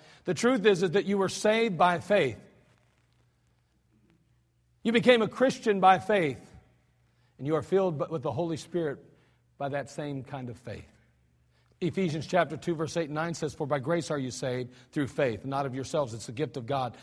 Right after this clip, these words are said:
not of works, lest any man should boast. Do you realize that being, be-, be-, being saved really has nothing to do with you? It has everything to do with Him.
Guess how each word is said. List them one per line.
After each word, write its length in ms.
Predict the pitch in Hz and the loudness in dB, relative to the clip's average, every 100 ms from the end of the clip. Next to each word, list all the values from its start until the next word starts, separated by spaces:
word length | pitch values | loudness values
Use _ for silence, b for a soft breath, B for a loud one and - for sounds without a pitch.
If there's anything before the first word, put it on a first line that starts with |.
| B 156 | B -2
not 160 | 165 | -2
of 100 | 135 | 0
works, 220 | 160 151 | -4 -4
lest 180 | 131 - | -8 -6
any 160 | 160 143 | -4 -2
man 200 | 139 127 | -4 -8
should 180 | 127 104 | -12 -8
boast. 340 | 135 113 - b b - | -6 -6 -12 b b -2
Do 60 | |
you 60 | 190 | 2
realize 380 | 208 202 202 165 | 6 6 4 -2
that 120 | 170 b b | -6 b b
being, 300 | 202 202 170 B B | 2 2 2 B B
be-, 160 | 156 185 | 2 4
be-, 260 | 151 190 | 6 2
being 260 | 160 196 165 | 4 2 2
saved 420 | - 185 190 175 | 0 4 4 4
really 180 | 190 185 | 2 2
has 160 | 160 151 | 0 -2
nothing 260 | 170 180 | -2 -2
to 60 | 160 | 0
do 140 | 180 | 2
with 120 | 165 | 2
you? 120 | 147 190 | 0 0
It 60 | |
has 200 | 165 139 | 0 -2
everything 300 | 180 170 175 | -2 -2 0
to 20 | |
do 80 | 170 | 0
with 100 | 160 | 0
Him. 320 | 160 170 180 | -2 -4 -6